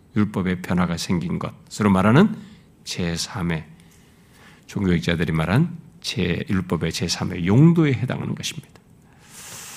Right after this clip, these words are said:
아, 바울은 이 세 번째 내용은 그리스도 안에서 성취되어서 갖게 된 이 율법의 문제, 율법과의 관계를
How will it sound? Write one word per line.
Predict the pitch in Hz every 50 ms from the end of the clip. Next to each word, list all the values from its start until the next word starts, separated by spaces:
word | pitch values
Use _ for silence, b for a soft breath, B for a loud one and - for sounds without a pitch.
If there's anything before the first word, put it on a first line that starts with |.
| B B B B B B B B B B B B B B B B B _ -
아, | - - - 50 50 - 57 57 53 50 50 - - - - - - - - - - - - - -
바울은 | 123 143 175 202 220 208
이 | 175 180 196
세 | 185 - - - 208 220 220
번째 | 214 226 233 226 220 208 - - 117 92 80 87 95 - -
내용은 | - - 87 87 85 80 80 92 143 202 208 214 - - - - -
그리스도 | - 107 95 98 - - - 98
안에서 | 90 90 90 87 90 - - 92
성취되어서 | 87 - - 131 127 127 131 - - 131 113 117 110 101 104 98
갖게 | - - 95 - - - 104 90
된 | 90 95 123 170 202 175
이 | 123 95 92 90 90 90 - 87
율법의 | 87 90 90 87 90 - 87 90 90 85 - - 87 85 85
문제, | - - 85 87 82 85 - 92
율법과의 | 82 80 - 87 80 - 85 82 80
관계를 | 76 - 92 87 85 78 82 85 113 185 233 226 B